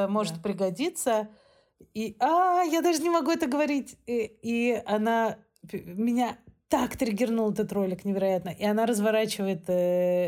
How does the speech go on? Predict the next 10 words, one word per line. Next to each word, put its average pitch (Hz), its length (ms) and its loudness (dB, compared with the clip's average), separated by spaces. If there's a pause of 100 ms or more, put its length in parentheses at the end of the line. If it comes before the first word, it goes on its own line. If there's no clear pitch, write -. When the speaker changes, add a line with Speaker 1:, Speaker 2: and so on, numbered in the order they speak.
(100)
Speaker 2:
эту 175 320 -4
штуку, 262 640 -4 (420)
и 196 100 -8
там 220 200 2
оказывается, 185 1000 0
м, 165 300 -6 (260)
Speaker 1:
Пистолет. 151 360 -6
Speaker 2:
пистолет. 170 440 0 (1300)
И 254 80 0
тишина. 196 460 0